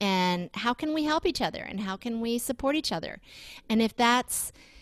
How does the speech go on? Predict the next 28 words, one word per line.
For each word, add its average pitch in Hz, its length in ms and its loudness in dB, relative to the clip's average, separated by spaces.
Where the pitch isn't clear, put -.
you 233 100 4
know, 214 220 4
posting, 220 800 0
"Hey, 220 520 -2
I'm 196 440 -4
trying 214 440 -2
to 175 540 -4
post 208 420 -2
something 202 440 -2
on 180 100 -4
Facebook 196 360 -4
right 185 160 -2
now 180 200 -2
and, 170 200 -8
and 170 220 -6
I 165 100 -4
can't 208 340 -4
figure 202 220 0
out 190 160 2
how 202 120 0
to 190 100 -4
do 202 220 2
this 196 200 -4
in 185 80 -4
my 175 80 -2
cog 202 320 2
fog," 190 320 4
and, 185 80 -6